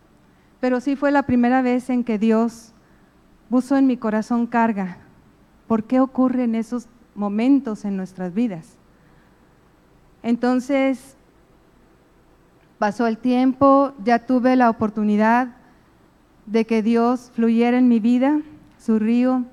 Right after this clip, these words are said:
pude sumergirme en él, pude sentir la gracia del Señor y sentir su presencia nuevamente. Y entonces fue maravilloso,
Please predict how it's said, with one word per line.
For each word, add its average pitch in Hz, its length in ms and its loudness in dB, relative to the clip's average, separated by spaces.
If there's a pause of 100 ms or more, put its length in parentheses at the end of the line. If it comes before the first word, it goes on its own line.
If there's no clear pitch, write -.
(420)
pude 233 180 0
sumergirme 233 720 -2
en 214 100 0
él, 240 300 -2 (880)
pude 247 220 4
sentir 233 360 0
la 233 160 0
gracia 240 380 0
del 247 120 0
Señor 226 520 2
y - 20 0
sentir 226 460 0
su 240 140 -8
presencia 214 580 -4
nuevamente. 190 640 -4 (1500)
Y 226 120 -2
entonces 226 520 -2
fue 247 140 0
maravilloso, 254 720 0